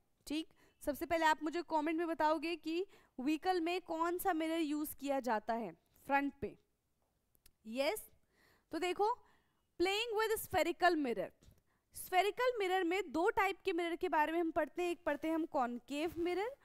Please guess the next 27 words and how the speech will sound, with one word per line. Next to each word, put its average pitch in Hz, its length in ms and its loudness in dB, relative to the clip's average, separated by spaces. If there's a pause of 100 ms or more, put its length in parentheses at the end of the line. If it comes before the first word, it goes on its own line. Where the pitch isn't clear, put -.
(240)
और 302 180 2
एक 381 220 -2
पढ़ते 285 320 0
हैं 311 220 0
हम 330 160 -2
कॉन्वेक्स 220 580 -4
मिरर, 190 220 -8
and 320 160 -6
इनकी 370 300 -4
यूजेस 285 760 -2
बहुत 269 400 2
इंपॉर्टेंट 202 600 -6
है। 202 80 -12 (520)
आप - 240 0 (120)
टेंथ 311 240 -2 (100)
में, 285 220 -2
ट्वेल्थ 311 340 0
में 311 140 0
चले 285 220 -2
जाओगे 285 300 0
तो 285 220 -4
भी 349 200 2
ये 349 80 -2
चैप्टर 269 420 -2
रहता 233 300 -4
है 233 200 -2
आपका। 190 400 -6